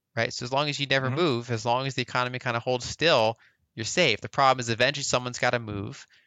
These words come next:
Speaker 1: They might have to, you know, get out of their mortgage, get into another mortgage. Some people have to come in, they have to buy a house.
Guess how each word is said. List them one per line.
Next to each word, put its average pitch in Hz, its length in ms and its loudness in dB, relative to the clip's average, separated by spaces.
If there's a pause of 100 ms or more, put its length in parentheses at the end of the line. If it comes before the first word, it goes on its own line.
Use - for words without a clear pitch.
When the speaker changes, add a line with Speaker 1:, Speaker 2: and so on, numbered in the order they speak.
(400)
Speaker 1:
They 117 100 -2
might 113 120 2
have 120 160 2
to, 113 240 2
you 117 100 -2
know, 107 120 -2
get 110 160 0
out 107 80 4
of 117 40 4
their 117 100 0
mortgage, 107 380 -6
get 113 80 0
into 110 120 -6
another 101 260 -2
mortgage. 101 340 -8
Some 127 320 2 (320)
people 139 160 0
have 131 100 4
to - 80 -14
come 123 200 -2
in, 117 40 2
they 117 80 2
have 117 120 0
to 113 60 -6
buy 107 200 2
a 120 60 2
house. 113 500 -2